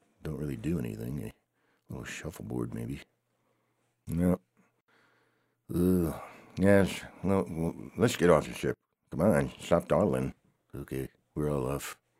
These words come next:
Everybody's off. Oh, they're pulling the gangplank up. Everybody's waving goodbye. Uh, oh, the, that one person is gesturing in a bad way. Yeah, I can't blame him.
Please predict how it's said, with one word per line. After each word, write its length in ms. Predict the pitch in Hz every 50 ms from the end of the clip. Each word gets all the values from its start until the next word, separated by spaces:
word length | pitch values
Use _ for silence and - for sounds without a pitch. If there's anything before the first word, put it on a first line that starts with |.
| _ _ _ _ _ -
Everybody's 500 | 131 135 73 147 151 135 151 151 147 -
off. 280 | 143 139 - - - -
Oh, 140 | - 82 - - _ -
they're 100 | 143 -
pulling 280 | - 92 92 90 90
the 60 | 90
gangplank 560 | 80 85 92 98 90 - - 78 73 71 - -
up. 160 | 82 85 - _ _ _ _ _ _ _ _ -
Everybody's 420 | - 71 78 73 78 80 85 78 69
waving 260 | 78 82 90 90 87
goodbye. 520 | 87 90 73 104 110 95 78 80 82 - - _ _ _ _ _ _ _ _ _ _ _ -
Uh, 280 | - 65 73 73 73 69 - _ _ _ _ -
oh, 200 | 85 92 82 - - _ _ _ _ -
the, 200 | - - - - - _ _ -
that 180 | - 64 64
one 160 | 60 71 90 -
person 360 | - 64 58 60 - 64 64
is 160 | 65 58 60
gesturing 800 | 57 - 73 78 95 - - - - - 64 67 69 67 69 - _ _ _ _ _ _ _ _ -
in 100 | - 80
a 60 | 78
bad 260 | 65 71 71 71 71 73
way. 340 | 73 76 76 78 80 73 - _ _ _ _ _ _ _ _ _ _ _ _ _ _ _ _ _ _ _ _ _ _ -
Yeah, 260 | - 123 123 113 82 69 - - - -
I 40 | -
can't 300 | - - 73 65 62 60
blame 220 | 65 65 67 71 73
him. 160 | 69 69